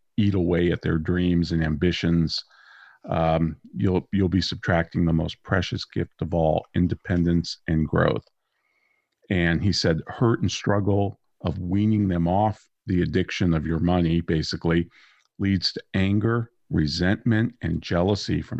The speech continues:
everybody involved, including yourself."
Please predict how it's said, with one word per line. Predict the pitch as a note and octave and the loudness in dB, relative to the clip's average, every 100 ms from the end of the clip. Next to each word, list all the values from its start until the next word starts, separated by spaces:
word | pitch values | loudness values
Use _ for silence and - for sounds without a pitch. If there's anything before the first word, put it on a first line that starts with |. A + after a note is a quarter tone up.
| - | -4
everybody | F2+ F#2+ G2 F#2+ F#2 | 0 2 2 0 2
involved, | F#2+ F2+ E2+ D2+ D2+ D#2 - _ - | 2 2 0 0 0 -2 -8 _ -8
including | F#2 - - G#2+ F#2 F#2 | -8 -6 0 2 2 2
yourself." | F2 - - - C2 | -2 -2 0 0 0